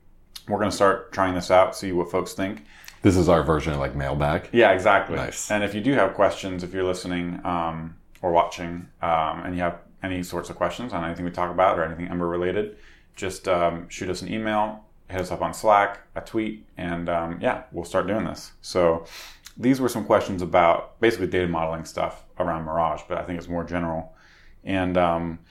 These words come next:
Speaker 1: so one of them was, when would you use reflexive relationships, explicit inverses, and polymorphism? Um, polymorphism was, is interesting 'cause we talked about that at the Mirage training.
Speaker 2: Yeah, we ta-, I mean, we just covered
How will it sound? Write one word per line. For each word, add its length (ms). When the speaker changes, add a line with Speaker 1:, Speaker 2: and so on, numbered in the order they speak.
Speaker 1:
so 160
one 120
of 60
them 160
was, 160
when 300
would 160
you 100
use 340
reflexive 560
relationships, 920
explicit 500
inverses, 640
and 300
polymorphism? 760
Um, 600
polymorphism 640
was, 160
is 200
interesting 440
'cause 140
we 80
talked 240
about 200
that 200
at 120
the 60
Mirage 380
training. 480
Speaker 2:
Yeah, 220
we 120
ta-, 160
I 80
mean, 280
we 100
just 200
covered 380